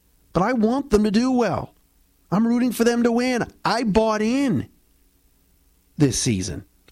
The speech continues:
I thought the roster was deeper and better. And now ownership wants to come forward without any microphones on, in private in an office,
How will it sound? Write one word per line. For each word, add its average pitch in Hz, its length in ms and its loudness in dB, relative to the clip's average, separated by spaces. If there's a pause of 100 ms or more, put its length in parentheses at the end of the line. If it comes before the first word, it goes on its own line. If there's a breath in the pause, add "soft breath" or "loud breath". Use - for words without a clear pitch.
I 208 140 0
thought 226 180 0
the 220 100 4
roster 180 420 0
was 190 180 0
deeper 147 340 2
and 180 140 0
better. 208 380 -2 (1500)
And 196 120 2
now 185 300 0
ownership 233 480 2
wants 208 280 0
to 196 80 4
come 156 220 0
forward 208 600 -2 (300 loud breath)
without 151 320 0
any 220 180 0
microphones 247 760 0
on, 240 340 0 (340 loud breath)
in 220 260 4
private 233 540 0
in 214 120 0
an 165 200 0
office, - 720 -2